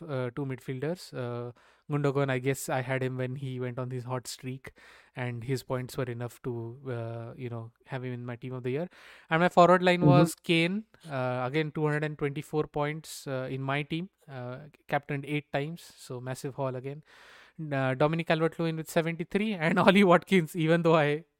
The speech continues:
Speaker 1: benched him for so many times in the last few game weeks, he remained in my team of the year because I ended up playing him in most, uh, parts of the season. So he got
Speaker 2: Yeah.
Speaker 1: seventy-one points.
Speaker 2: Yep.
Speaker 1: Yeah, so that was my team of the year. And, uh,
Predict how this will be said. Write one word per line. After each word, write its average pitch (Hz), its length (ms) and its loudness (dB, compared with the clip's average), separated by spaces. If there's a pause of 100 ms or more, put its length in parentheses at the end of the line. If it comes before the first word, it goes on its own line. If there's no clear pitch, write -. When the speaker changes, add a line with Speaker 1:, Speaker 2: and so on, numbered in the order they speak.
Speaker 1:
benched 160 340 6
him 175 320 6 (480)
for 180 200 10
so 180 200 4
many 175 240 2
times 160 380 2
in 170 80 -2
the 160 100 4
last 151 300 0
few 170 100 0
game 156 220 -2
weeks, 190 240 -2
he 170 180 2
remained 160 300 -2
in 160 80 -4
my 156 100 -2
team 160 200 -6
of 156 100 -4
the 156 80 -2
year 156 120 0
because 156 360 4
I 156 220 0 (260)
ended 156 240 0
up 151 140 -4
playing 143 280 0
him 135 440 -4
in 127 200 -6
most, 120 400 -10
uh, 143 80 -8
parts 123 300 -8
of 120 140 -12
the 123 60 -16
season. 117 340 -12
So 120 180 -8
he 117 240 8
got 110 100 8
Speaker 2:
Yeah. 101 120 6
Speaker 1:
seventy-one 113 520 -4
points. 113 440 -14
Speaker 2:
Yep. 113 220 4 (460)
Speaker 1:
Yeah, 123 160 -6
so 151 160 -2
that 156 200 6
was 170 180 4
my 180 100 4
team 170 200 -2
of 165 120 -2
the 170 100 0
year. 180 240 0 (220)
And, 143 480 -2
uh, 135 440 0